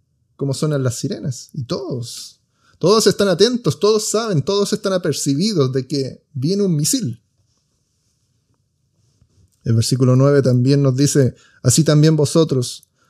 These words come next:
si por la lengua no diereis palabra bien comprensible, ¿cómo se entenderá lo que decís?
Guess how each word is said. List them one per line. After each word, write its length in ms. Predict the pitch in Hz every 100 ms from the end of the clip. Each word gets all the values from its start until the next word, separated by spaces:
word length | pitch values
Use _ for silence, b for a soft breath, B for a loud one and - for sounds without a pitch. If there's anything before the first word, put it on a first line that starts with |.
| _
si 200 | - 143
por 180 | 135 135
la 120 | 131
lengua 680 | 135 170 135 113 104 120 - _ _ -
no 220 | 135 131
diereis 760 | 135 151 143 120 110 - - _
palabra 440 | - 131 147 143 131
bien 420 | 123 156 185 190
comprensible, 1120 | - 185 180 165 143 - 196 143 - 143 139 - _ _ _ _ _ _ _ _ _ _ _ _ _
¿cómo 260 | - 143 151
se 140 | -
entenderá 560 | 151 123 135 120 113 151
lo 140 | 139
que 100 | 117
decís? 580 | 110 104 113 - - -